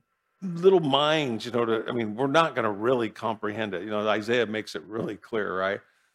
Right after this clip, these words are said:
That God's ways are high above our ways. And his ways are beyond finding out. But God's a God of revelation, and,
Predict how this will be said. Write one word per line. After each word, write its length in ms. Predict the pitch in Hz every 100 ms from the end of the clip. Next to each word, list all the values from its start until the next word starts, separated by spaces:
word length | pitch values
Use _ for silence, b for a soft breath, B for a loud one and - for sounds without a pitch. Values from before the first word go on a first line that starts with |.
| _
That 160 | 113 107
God's 300 | 165 147 117
ways 280 | 113 101
are 100 | 101
high 400 | 92 - 123 127
above 360 | 120 104 98 92
our 200 | 95 92
ways. 500 | 85 - - - - _ _ _ _ _ -
And 100 | 123
his 160 | 110
ways 300 | 117 135 120
are 60 | 113
beyond 640 | 110 113 135 143 131 110
finding 540 | - 123 131 131 113 107
out. 360 | 123 113 -
But 140 | 113 107
God's 260 | 127 135
a 40 | 127
God 220 | 131 123
of 80 | 120
revelation, 760 | 120 117 113 135 131 104 92
and, 220 | 107 107